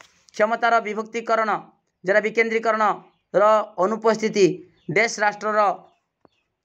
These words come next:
ଭିତ୍ତିଭୂମି ଅଟେ। କ୍ଷମତାର, ଅ, ବିଭକ୍ତିକରଣର ଅନୁପସ୍ଥିତି ଡ୍ୟାସ୍ ରାଷ୍ଟ୍ରର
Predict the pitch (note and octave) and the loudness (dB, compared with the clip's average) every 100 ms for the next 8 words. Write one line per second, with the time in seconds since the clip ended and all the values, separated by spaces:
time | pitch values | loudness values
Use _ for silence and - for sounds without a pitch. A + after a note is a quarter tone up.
0 | _ _ _ - D#3+ G3 A3+ G#3+ G#3 G3 | _ _ _ -10 -6 -2 0 2 4 2
1 | F3 D3 - _ _ - G3 G#3+ A3 A3+ | 0 -4 -6 _ _ 0 2 2 2 2
2 | A3 A3 - _ _ _ F3 E3 F3+ F#3 | 2 -2 -20 _ _ _ 0 4 4 2
3 | G3+ A3 A#3 A3 G#3 G#3+ G#3+ G#3 G3+ G#3 | 0 2 0 0 -2 0 0 -2 -4 -6
4 | G3+ G3+ G3 F#3 F3 - _ F3 G#3 G#3 | -6 -6 -2 -2 -4 -14 _ -2 -2 2
5 | G3+ G3 G3 G3+ | 0 0 -2 2